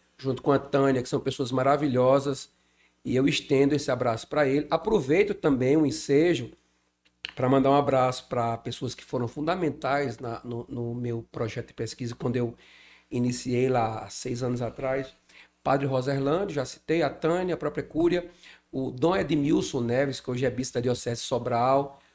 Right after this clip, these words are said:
o atual responsável pela Cúria Diocesana, que é o estimado Padre José Vicente, o Armando Lopes Rafael, que foi chanceler da Cúria Diocesana,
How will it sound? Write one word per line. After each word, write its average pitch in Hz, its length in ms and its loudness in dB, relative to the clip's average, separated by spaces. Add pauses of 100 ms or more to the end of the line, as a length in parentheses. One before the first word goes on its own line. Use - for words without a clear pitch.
(160)
o 139 260 4
atual 147 360 4
responsável 156 680 0
pela 139 300 -2
Cúria 175 380 -2
Diocesana, 135 800 -2
que - 180 -8
é 131 80 2
o 131 280 0
estimado 139 680 0 (100)
Padre 135 300 2
José 120 320 0
Vicente, 127 760 0 (840)
o 127 80 6
Armando 147 420 4
Lopes 139 340 4
Rafael, 123 640 2
que 127 200 -10
foi 135 280 0
chanceler 123 460 -4
da 120 120 -2
Cúria 120 240 -6
Diocesana, 117 920 -2